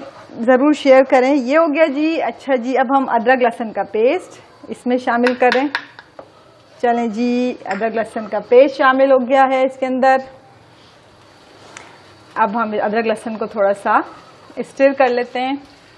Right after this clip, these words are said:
बहुत ज़बरदस्त सी खुशबू आ रही है, फ्रेश अदरक लहसुन का पेस्ट बनाया था मैंने।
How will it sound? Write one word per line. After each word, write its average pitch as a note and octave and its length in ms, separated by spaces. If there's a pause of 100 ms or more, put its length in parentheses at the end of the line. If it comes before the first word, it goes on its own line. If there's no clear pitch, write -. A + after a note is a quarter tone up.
(580)
बहुत A#3 140
ज़बरदस्त B3 320
सी D4 60
खुशबू C4+ 320
आ B3+ 100
रही B3 140
है, C4+ 80
फ्रेश C4+ 540
अदरक A#3 380
लहसुन B3 380
का B3 120
पेस्ट A#3+ 380
बनाया A3+ 320
था B3 140
मैंने। B3 300